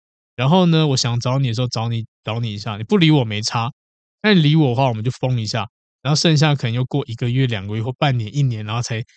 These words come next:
才有联络这样。对啊，朋友就是这样子啊。但是我们现在行为都相对来说关注度很高，而且自己行为变得很不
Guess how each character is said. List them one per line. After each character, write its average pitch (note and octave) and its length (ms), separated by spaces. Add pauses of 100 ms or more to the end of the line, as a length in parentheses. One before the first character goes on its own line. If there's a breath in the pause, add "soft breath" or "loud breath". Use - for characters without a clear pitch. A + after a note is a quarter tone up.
(140 soft breath)
才 - 100
有 D3 80
联 A2+ 240
络 A#2+ 220
这 A#2 80
样。 G#2 100 (300)
对 B2+ 100
啊， A2+ 120
朋 C#3 180
友 D#3 140
就 A#2+ 140
是 A2 60
这 G#2+ 100
样 G2 200
子 F2+ 140
啊。 C#2+ 80 (1120)
但 F3 120
是 F3 120
我 D#3+ 40
们 A#2 140
现 C#3+ 160
在 C#3+ 80
行 A2+ 240
为 G#2+ 100
都 A#2 280
相 B2+ 240
对 B2 160
来 G#2+ 40
说 G#2+ 320 (840)
关 C#3 220
注 C3+ 160
度 B2+ 180
很 F#2+ 180
高， G2+ 280 (400)
而 C3+ 100
且 C3 140
自 - 120
己 C#3 80
行 A#2+ 200
为 A2 80
变 B2+ 160
得 A#2 80
很 A2 160
不 C#3 160